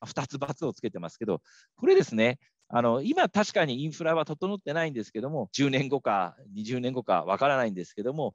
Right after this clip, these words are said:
将来電気自動車も燃料電池車も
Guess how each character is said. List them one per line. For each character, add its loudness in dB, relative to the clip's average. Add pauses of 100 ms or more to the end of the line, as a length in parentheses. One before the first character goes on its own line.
(140)
将 4
来 6
電 4
気 0
自 0
動 6
車 4
も 2 (220)
燃 2
料 2
電 0
池 -8
車 0
も 0